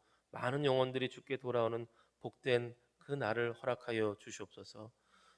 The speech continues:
주께서 오늘도 우리와 함께하여 주심을 감사와 찬양을 드리며 너무나 좋으신 우리 구주 예수님의 이름으로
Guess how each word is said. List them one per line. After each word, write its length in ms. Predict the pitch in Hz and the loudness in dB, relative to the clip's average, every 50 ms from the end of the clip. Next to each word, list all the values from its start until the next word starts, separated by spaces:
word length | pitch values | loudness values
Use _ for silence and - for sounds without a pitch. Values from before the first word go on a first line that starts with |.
| _ | _
주께서 340 | - - 123 - 135 120 127 | -20 -16 -8 -6 -4 -2 0
오늘도 280 | 120 120 120 120 120 120 | 2 2 2 2 2 2
우리와 280 | 117 120 120 120 120 120 | 2 4 4 4 4 4
함께하여 400 | 139 151 156 147 - 151 135 127 | 2 -6 -10 -6 -2 0 0 0
주심을 480 | 123 127 113 - 127 123 123 120 120 120 - _ _ _ _ | 0 -2 -6 -8 -8 -6 -6 -6 -8 -10 -14 _ _ _ _
감사와 440 | - - 113 113 110 - 117 110 110 | -12 -10 -10 -8 -4 0 2 0 0
찬양을 380 | - - 117 117 113 113 107 | 0 -4 -6 -4 -4 -2 -2
드리며 460 | 107 110 107 107 107 107 113 127 156 160 _ _ _ _ _ _ | -4 -6 -6 -6 -4 -2 -2 -4 -4 -6 _ _ _ _ _ _
너무나 340 | - 107 110 113 117 117 113 | -6 -4 -2 0 2 2 2
좋으신 520 | 113 117 110 107 107 - 135 143 160 180 180 - | 2 2 -2 -2 -2 -2 -2 -2 -4 -6 -12 -12
우리 140 | - 101 113 | -12 -10 -8
구주 260 | 104 110 107 104 104 | -6 -4 -2 -2 0
예수님의 640 | 104 110 - - 131 131 131 127 127 131 131 135 123 | 0 -2 -2 -4 -8 -6 -4 -4 -2 -2 -2 -2 -2
이름으로 560 | 107 117 117 113 113 110 110 117 139 156 - | -2 -4 -4 -2 -2 0 2 2 2 0 -2